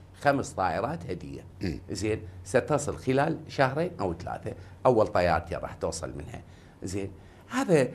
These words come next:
Speaker 1: أن-، أنتوا الناس مرات يسألوني، قسم علقوا:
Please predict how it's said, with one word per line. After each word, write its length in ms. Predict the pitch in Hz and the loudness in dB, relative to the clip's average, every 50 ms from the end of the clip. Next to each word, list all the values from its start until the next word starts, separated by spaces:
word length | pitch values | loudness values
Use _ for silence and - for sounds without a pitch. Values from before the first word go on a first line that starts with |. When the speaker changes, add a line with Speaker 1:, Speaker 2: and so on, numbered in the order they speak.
| - - - - - - | -6 -14 -16 -2 0 0
Speaker 1:
أن-، 280 | 143 - - 147 135 - - | 0 2 0 0 0 0 0
أنتوا 200 | 175 170 165 170 | -2 2 2 2
الناس 400 | 156 151 190 220 233 208 - 160 | 2 4 4 4 4 2 2 2
مرات 380 | 156 131 131 165 196 214 - 156 | 2 4 8 8 8 8 8 4
يسألوني، 600 | 156 - - - 123 156 202 208 180 131 113 - - - - - - - | 2 2 4 4 6 6 6 6 6 4 4 2 -2 -8 -16 -18 0 2
قسم 280 | 202 - - 180 151 - | 2 4 6 6 6 6
علقوا: 500 | 165 180 190 180 151 - 123 120 104 | 8 10 10 10 10 8 8 6 6